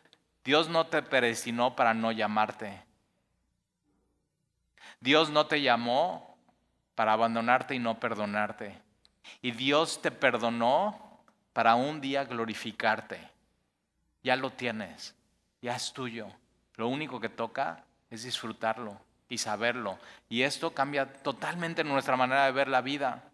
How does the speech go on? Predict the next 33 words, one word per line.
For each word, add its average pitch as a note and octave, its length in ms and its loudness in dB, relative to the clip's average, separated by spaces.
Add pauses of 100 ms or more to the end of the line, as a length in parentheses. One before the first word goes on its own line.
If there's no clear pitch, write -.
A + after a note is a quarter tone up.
(440)
Él C#3 100 -2
ya D3 140 6
lo D3+ 160 2
hizo D3 300 -2
y C#3 120 4
a C#3+ 60 8
estos D#3 220 0
también D3 260 0
glorificó. C#3+ 560 0 (300)
Versículo F3+ 580 4
treinta C#3+ 300 2
y D#3+ 80 0
uno, F3 160 4
me C#3+ 100 2
encanta. E3+ 500 8
Entonces, G3 560 0
entendiendo F#3+ 600 6
esto, A#3 480 6 (1500)
y C#3 120 4
está D#3 240 4
Lee, E3 160 2
como E3 220 4
que D#3+ 100 4
nunca G3 300 4
había F#3 140 4
entendido E3 440 2
eso D3 160 2
de C3 120 4
teología. A#2 580 2
Bueno, A3+ 280 6
ve, A#3+ 300 4
qué A#3 100 4
sencillo, A#3+ 640 2